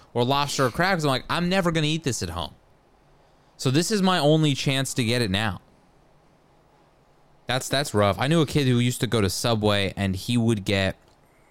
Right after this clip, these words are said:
um, he would get a grilled cheese, but they don't have a grill, so it's literally just, it was a, the white bread with a couple slices of American cheese,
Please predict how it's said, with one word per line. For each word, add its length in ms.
um, 500
he 260
would 200
get 200
a 100
grilled 540
cheese, 760
but 120
they 80
don't 180
have 260
a 60
grill, 600
so 240
it's 160
literally 300
just, 280
it 60
was 220
a, 280
the 100
white 380
bread 440
with 560
a 80
couple 320
slices 720
of 100
American 580
cheese, 640